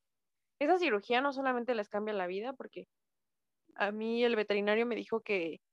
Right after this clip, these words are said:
lo, les evitaba muchos problemas en los órganos sexuales a los perros. Entonces, que sí es como muy necesaria esa operación. O sea, independientemente de si sea hembra o sea macho,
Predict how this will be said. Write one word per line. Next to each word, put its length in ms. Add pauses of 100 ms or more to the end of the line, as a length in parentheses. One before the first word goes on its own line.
(680)
lo, 960
les 480 (120)
evitaba 420
muchos 260
problemas 480 (1000)
en 160
los 100
órganos 300
sexuales 360
a 60
los 140
perros. 340
Entonces, 420
que 120
sí 140
es 80
como 240
muy 360 (320)
necesaria 800 (180)
esa 240
operación. 560 (340)
O 40
sea, 80
independientemente 720
de 120
si 120
sea 300
hembra 420
o 40
sea 220
macho, 460